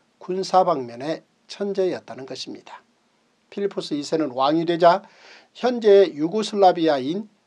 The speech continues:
일루리아와 트라키아 그리고 테살리아를 정복했습니다. 그리고 그리스로 쳐들어가 가장 먼저 고린도를 포위 공격하며 무자비하게 성을 파괴시켜버렸습니다.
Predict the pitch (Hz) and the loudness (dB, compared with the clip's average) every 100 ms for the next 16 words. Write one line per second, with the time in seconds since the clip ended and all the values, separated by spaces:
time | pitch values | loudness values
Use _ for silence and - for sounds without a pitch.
0 | _ 156 165 196 220 180 165 151 151 156 | _ -8 -6 -4 -4 0 4 4 4 2
1 | - _ - - 214 214 - 117 - - | -2 _ -18 -4 -4 -4 -12 -16 -16 -20
2 | _ - 147 151 185 - _ _ - - | _ -10 -4 0 0 -2 _ _ -14 -8
3 | 233 233 240 175 139 143 196 208 - 123 | -2 -2 0 0 0 -2 -6 -8 -18 -18
4 | - 139 - - - - - _ _ _ | -18 -16 -16 -18 -20 -20 -20 _ _ _
5 | _ - 240 208 147 - 240 - 240 202 | _ -8 -2 -2 -2 -6 -6 -4 0 0
6 | - 208 190 185 127 143 - - 175 214 | -2 -2 2 0 -2 -10 -14 -12 -4 -2
7 | 233 165 147 - - _ _ - 165 185 | 0 0 -2 -10 -16 _ _ -4 -2 0
8 | 202 214 226 269 277 - - 240 233 233 | -2 -2 -2 -8 -12 -16 -8 -6 -6 -8
9 | - - 151 - 156 170 190 190 _ - | -10 -10 -10 -10 -8 -4 -4 -4 _ -20
10 | 120 131 165 202 202 160 127 104 _ _ | -14 -6 -4 -2 -2 -4 -8 -20 _ _
11 | _ _ - 160 143 170 165 - 185 190 | _ _ -16 -10 -8 -8 -10 -14 -12 -8
12 | 202 - - 147 120 - - - - - | -8 -8 -12 -12 -12 -16 -18 -20 -20 -20